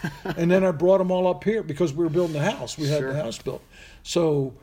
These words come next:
Speaker 2: it was scattered all over the place. And when it got here, some of it was here in the, in the garage, some of it was in the basement, some of it was up in the attic.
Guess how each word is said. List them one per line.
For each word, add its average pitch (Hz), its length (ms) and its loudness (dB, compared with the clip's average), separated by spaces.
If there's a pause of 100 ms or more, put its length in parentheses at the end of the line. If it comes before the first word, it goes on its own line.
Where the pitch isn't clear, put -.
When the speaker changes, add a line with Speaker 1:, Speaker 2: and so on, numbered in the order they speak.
(220)
Speaker 2:
it 196 180 0
was 208 140 0
scattered 170 420 0
all 165 200 2
over 233 100 0
the 220 60 -8
place. 143 220 -2
And 156 80 -2
when 156 100 -2
it 143 60 -4
got 160 200 0
here, 180 400 0 (340)
some 185 320 0
of 170 100 -2
it - 40 -4
was 147 140 -4
here 151 240 -2
in 127 80 -4
the, 123 280 -8
in 127 120 -6
the 120 60 -10
garage, 170 520 -4
some 151 240 -2
of 143 100 -2
it 135 60 -6
was 123 140 -6
in 131 100 -6
the 127 80 -8
basement, 185 520 -2
some 151 220 -4
of 139 80 -4
it 135 40 -6
was 127 120 -6
up 139 140 -4
in 123 80 -10
the 120 160 -6
attic. 185 340 0